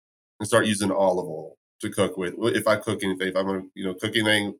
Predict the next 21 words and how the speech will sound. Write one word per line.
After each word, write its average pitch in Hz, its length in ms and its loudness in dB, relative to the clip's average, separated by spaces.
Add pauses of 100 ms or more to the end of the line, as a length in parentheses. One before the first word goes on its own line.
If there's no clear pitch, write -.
(140)
I 95 40 4
use 95 220 0
olive 90 300 0
oil 87 240 -8
now. 80 240 -10 (400)
But 113 80 4
I've 113 140 6
heard 147 240 6
you 127 80 0
mention 120 420 4
too, 131 180 2
you 120 160 4
also 110 280 4
have 113 80 4
to 95 60 -6
be 95 140 -4
careful 110 600 0 (640)
about 98 240 4
the 98 60 2
olive 95 320 6
oil. 90 400 -2